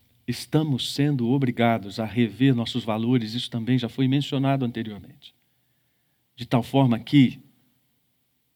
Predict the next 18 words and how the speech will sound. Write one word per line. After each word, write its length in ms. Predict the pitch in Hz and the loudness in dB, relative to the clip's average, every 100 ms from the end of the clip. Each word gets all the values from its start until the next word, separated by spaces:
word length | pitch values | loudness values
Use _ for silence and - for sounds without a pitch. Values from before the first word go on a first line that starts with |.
| _ _ - | _ _ -20
as 80 | |
pessoas 340 | - 131 147 120 | -8 -2 -2 -2
estão 280 | 120 143 127 | 0 2 2
dizendo 460 | 113 143 139 - | 2 2 2 0
que 440 | - 131 123 120 120 _ _ | 0 4 6 4 0 _ _
aquilo 440 | 113 - 156 160 151 | -14 -4 -2 0 -2
que 120 | 147 | -4
têm 460 | - 151 156 156 - | 2 2 2 -2 -6
é 100 | 120 | -8
suficiente, 760 | - 131 120 - 147 147 143 | -6 -6 -6 0 4 4 4
que 80 | - | 2
estão 280 | 120 - 131 | 0 -2 -2
providas 600 | 127 123 113 170 139 117 | 0 -2 0 0 2 0
daquilo 360 | 120 117 139 123 | -2 0 0 0
que 100 | - | -4
sustenta 500 | 127 - 147 151 160 | -6 -4 -2 0 -2
a 20 | |
vida. 440 | 139 175 170 156 | -2 0 2 0